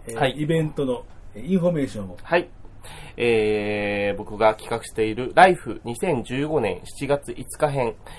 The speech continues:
Speaker 2: えー、七月五日日曜日、十八時二十分会場、十八時三十五分開演。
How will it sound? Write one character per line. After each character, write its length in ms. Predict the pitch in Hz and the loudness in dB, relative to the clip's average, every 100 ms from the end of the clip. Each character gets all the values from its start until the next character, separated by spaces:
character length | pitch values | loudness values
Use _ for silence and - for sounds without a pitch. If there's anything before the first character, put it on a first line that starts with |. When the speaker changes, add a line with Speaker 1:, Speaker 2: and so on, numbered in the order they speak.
| - | -6
Speaker 2:
え 100 | 113 | 0
ー、 40 | 113 | 0
七 200 | - - | 0 0
月 180 | 240 | 0
五 120 | 226 - | -2 -4
日 100 | 214 | -2
日 280 | 214 - | -2 -2
曜 220 | 190 175 151 | 0 0 0
日、 200 | 185 - | -2 -4
十 240 | 147 160 | -2 -2
八 240 | 175 170 185 | 0 -2 -2
時 20 | |
二 260 | 131 107 110 | -2 -4 -6
十 80 | |
分 260 | 143 - 101 | -10 -6 -6
会 280 | - 113 104 | -2 -2 -2
場、 160 | 104 | -6
十 220 | 98 135 156 | -4 -2 -2
八 240 | 160 151 | -4 -4
時 100 | 107 | -8
三 260 | - 170 135 | -4 -4 -2
十 120 | 104 | -4
五 100 | 117 | -6
分 220 | 123 95 | -6 -6
開 280 | - 107 101 | -4 -4 -2
演。 200 | 98 | -2